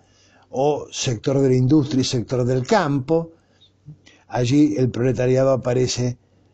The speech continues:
localizado en un bando y en el otro. Entonces, el concepto de fuerza social política refiere a la convergencia de esas fuerzas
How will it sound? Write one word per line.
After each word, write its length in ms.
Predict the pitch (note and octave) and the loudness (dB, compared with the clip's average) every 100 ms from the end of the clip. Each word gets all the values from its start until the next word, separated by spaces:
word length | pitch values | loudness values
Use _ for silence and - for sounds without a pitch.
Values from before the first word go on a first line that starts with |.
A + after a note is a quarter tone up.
| _ _ _ _ - | _ _ _ _ -4
localizado 920 | C#3 C3 C3 C3 - C3 B2+ B2+ A#2 | -2 -2 0 0 0 -2 0 -2 -2
en 200 | A#2+ B2 | -4 -2
un 160 | B2 | 0
bando 480 | A#2+ B2 A#2 A#2+ - _ | 0 -2 0 -2 -4 _
y 100 | A2 | -8
en 80 | G#2 | -6
el 140 | G2+ | -4
otro. 380 | A2 - _ - _ _ _ _ _ _ _ _ _ _ - | -6 -8 _ -20 _ _ _ _ _ _ _ _ _ _ -6
Entonces, 580 | E3+ F#3 G#3+ G#3 E3 - | -2 0 2 0 -2 -6
el 160 | C#3 C3+ | -4 -2
concepto 640 | D3 D3 - E3+ D3 E3 | 0 0 0 -4 2 2
de 140 | B2+ | 2
fuerza 380 | A#2+ F3 E3+ - | 0 0 0 0
social 420 | B2+ C3 C#3+ D#3 | -4 -4 0 0
política 1000 | C#3+ - - E3+ G3+ F3+ B2+ E3+ D#3+ F#3+ G#3+ _ _ _ _ _ _ | -2 -8 -2 2 4 2 0 -4 -2 -4 -4 _ _ _ _ _ _
refiere 800 | - C#3 B2+ D3+ D#3+ D#3 E3 E3+ - _ _ | -4 -4 -2 2 4 4 2 0 -8 _ _
a 280 | - B2 B2+ | -6 -2 -2
la 300 | A2 B2+ C#3 | 0 -2 -2
convergencia 1040 | D3 C3+ C3 C3+ D3 G3+ F#3+ C#3 A2+ - A2+ | 0 2 2 2 2 4 4 4 -2 -2 -2
de 80 | |
esas 240 | A#2+ C#3+ C3 | 0 -2 -2
fuerzas 720 | G3 G#3 D#3 D3 D#3+ D#3 | 2 2 2 0 -2 -4